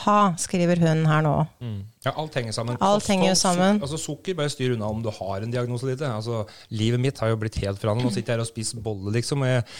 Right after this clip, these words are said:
Speaker 2: kjenner at jeg reagerer på, på sukkeret, for at jeg har spist så rent de siste månedene. Så
Speaker 1: Skal jeg skrive til Mikael:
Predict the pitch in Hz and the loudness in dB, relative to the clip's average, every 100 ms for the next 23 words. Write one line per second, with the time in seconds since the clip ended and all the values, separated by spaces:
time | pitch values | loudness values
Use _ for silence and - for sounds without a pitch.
0 | - - - 135 92 85 98 110 120 110 | -14 -4 0 0 0 -8 -8 -2 2 2
1 | 92 92 101 113 113 113 110 113 113 110 | 2 0 2 0 0 2 2 2 2 2
2 | 110 113 110 110 104 120 135 127 113 117 | 0 0 0 0 -2 0 0 0 0 2
3 | 113 101 - - - 107 - 117 104 117 | 0 -2 -8 -14 -6 -4 0 0 2 0
4 | - 120 139 - 123 120 127 156 - - | 0 0 0 -2 0 2 2 0 -4 -14
5 | - - - - - - - 131 131 127 | -16 -20 -20 -20 -18 -8 0 2 2 0
6 | 175 226 - 240 208 185 220 196 180 214 | 0 0 0 -2 -2 -2 -2 -2 -2 0
7 | 214 214 | 0 0